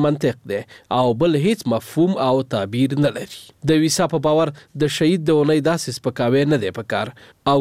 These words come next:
که حالات همداسې دوام وکړي، موږ به د یو ډیر درانه ارزښت د مسخه کېدو شاهدان وو. دنیا خپلواکي ورځپاڼې هم د موضوع په تړاو په خپله سره مقاله کې لیکلي دي.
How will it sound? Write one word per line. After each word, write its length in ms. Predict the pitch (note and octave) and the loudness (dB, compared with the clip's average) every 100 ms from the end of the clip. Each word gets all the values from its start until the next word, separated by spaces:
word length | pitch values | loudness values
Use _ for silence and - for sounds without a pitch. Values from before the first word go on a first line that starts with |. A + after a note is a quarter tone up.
| C3+ | 0
که 160 | C3 | -2
حالات 420 | C3+ C#3 D#3+ D#3 D3 | 0 2 0 -2 -2
همداسې 480 | B2+ D3+ D3+ C3 A#2 | 0 0 0 -2 0
دوام 220 | C#3 F#3 G3 | 2 2 0
وکړي، 240 | - F3+ E3 - - F3+ | -2 -4 -4 -10 -2 0
موږ 100 | G3+ F#3 | 0 0
به 120 | D#3+ | 0
د 140 | C#3 B2+ | 2 2
یو 80 | B2 | 2
ډیر 220 | E3 F3 B2+ | 2 0 0
درانه 400 | B2+ A#2+ F3 G#3+ | 0 2 2 2
ارزښت 500 | D3 C3 D3+ D3 - _ C3 | 0 0 0 -2 -18 _ -2
د 160 | B2 | 0
مسخه 320 | A2 - A2 G#2 | -2 -4 -8 -4
کېدو 280 | G2 A#2 B2+ B2+ - - | -2 0 0 -2 -10 -4
شاهدان 580 | C#3+ C#3 C#3 B2+ F#2 A2 | -2 0 0 -2 -4 -10
وو. 500 | - _ _ - C#3 | -18 _ _ -6 0
دنیا 240 | E3+ F#3+ F#3 | 2 2 0
خپلواکي 380 | F#3 F#3 F#3+ F#3 | 0 0 0 0
ورځپاڼې 420 | F3 - F#3 E3+ F3+ | 0 0 0 2 0
هم 80 | E3+ | 0
د 140 | E3+ D#3 | 0 0
موضوع 260 | D3 F#3+ F#3+ | 2 0 0
په 100 | F3+ | 0
تړاو 320 | F3 E3 D3+ - - | 0 0 -2 -8 -4
په 160 | C#3 B2 | -4 -2
خپله 280 | D#3 D3+ D3 | -2 -2 0
سره 180 | A#2 A2 | -4 -4
مقاله 340 | - A#2+ C3+ C#3 | -2 -2 0 0
کې 100 | C3+ C#3 | 0 2
لیکلي 420 | D3+ D3 B2 F#2 G2 | 0 -2 -4 -6 -12
دي. 160 | F#2 | -14